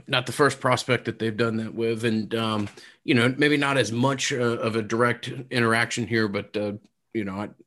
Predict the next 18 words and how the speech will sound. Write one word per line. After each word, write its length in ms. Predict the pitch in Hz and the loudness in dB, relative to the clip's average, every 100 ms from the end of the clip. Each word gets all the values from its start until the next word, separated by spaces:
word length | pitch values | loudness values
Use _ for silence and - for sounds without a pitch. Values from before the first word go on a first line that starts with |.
| _ | _
I 80 | - | -4
think 180 | 113 - | -2 0
Travis 300 | 123 110 104 | 0 0 -2
Hunter 280 | 120 107 104 | -4 -2 -2
has, 120 | 101 - | -4 -4
has 180 | 113 | -2
helped 260 | 117 107 - | -2 -4 -2
you 80 | 98 | -2
here 220 | 104 98 | 0 0
with, 320 | 98 95 - - - - - - | -2 -4 -8 -20 -20 -20 -14 -2
with 160 | 107 | 0
Duffy 300 | 113 104 104 | 2 0 0
as 140 | 92 92 | -4 -2
well, 340 | 98 92 123 98 | -4 -4 -6 -4
uh, 220 | 101 104 | -2 -2
again. 400 | 107 95 95 87 95 | -4 -2 -2 -4 -6
So, 380 | - 104 - - | -6 -6 -10 -14
uh, 240 | 82 87 | -14 -14